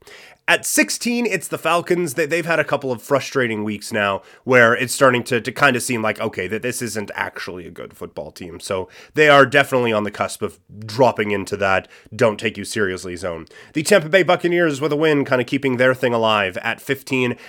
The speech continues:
At fourteen, the Jets didn't even play and they moved up a spot. Thirteen, the Giants continue their winning ways. Twelve, it is the Chargers. I just can't quit them.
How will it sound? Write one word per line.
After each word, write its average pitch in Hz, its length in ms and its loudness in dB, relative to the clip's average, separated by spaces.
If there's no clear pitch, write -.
At 143 160 -2
fourteen, 196 500 4
the 147 160 -2
Jets 196 260 0
didn't 185 180 0
even 127 220 -4
play 156 380 0
and 110 100 0
they 117 80 0
moved 117 220 -2
up 120 160 0
a - 40 -12
spot. 98 340 0
Thirteen, 196 440 2
the 165 60 -2
Giants 147 380 2
continue 135 400 -2
their 127 180 2
winning 127 260 0
ways. 123 360 0
Twelve, 175 460 2
it 147 140 -2
is 143 280 -4
the 120 80 -10
Chargers. 139 560 4
I 117 120 -4
just 127 280 -6
can't - 320 -4
quit - 220 -6
them. 123 240 0